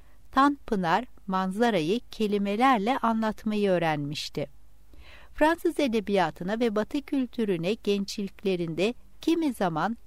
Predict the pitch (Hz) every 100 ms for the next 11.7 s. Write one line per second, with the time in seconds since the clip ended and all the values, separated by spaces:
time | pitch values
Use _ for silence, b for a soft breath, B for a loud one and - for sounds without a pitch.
0 | - - 226 208 - - 240 220 220 269
1 | 240 220 - 208 196 214 214 202 220 277
2 | - 277 247 214 208 196 196 262 - -
3 | 220 190 175 165 143 196 B B B B
4 | 320 302 262 208 190 170 165 151 214 294
5 | - 214 - 202 180 175 165 156 170 233
6 | b b b 202 196 170 180 233 240 220
7 | 196 175 180 - 208 277 302 262 247 220
8 | 226 202 202 202 196 - 196 175 196 262
9 | b b - 254 269 285 - 226 220 226
10 | - - 302 - 220 208 - 180 175 196
11 | 254 180 156 - - 151